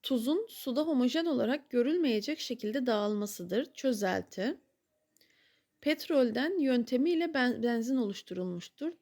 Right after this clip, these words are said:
damıtma. Atomik ve moleküler yapılı olmak üzere iki çeşit olan saf maddedir bileşik.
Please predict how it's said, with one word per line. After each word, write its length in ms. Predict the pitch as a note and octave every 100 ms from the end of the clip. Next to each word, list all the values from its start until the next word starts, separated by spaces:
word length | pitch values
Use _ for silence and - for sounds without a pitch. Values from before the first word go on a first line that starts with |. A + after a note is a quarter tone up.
| A3
damıtma. 680 | B3 G#3 - - F3 A#3 - _ _ _ _ _ _ _ _ _ _ _ -
Atomik 480 | A#3 C4 D4+ G#4+ D#4
ve 60 |
moleküler 580 | A#3 A3+ A3 A#3 C4+ F#4+
yapılı 360 | F4 - A3 G3+
olmak 380 | G3 A#3 D#4
üzere 300 | B3 A3+ C4+
iki 260 | - B3 F4
çeşit 320 | D#4+ B3+ A3
olan 240 | G#3 B3+ E4+
saf 380 | - D#4 -
maddedir 560 | G#3 F#3+ F3+ F#3 C4 F4 A#3+
bileşik. 640 | A3 F3+ - A#3 B3+ -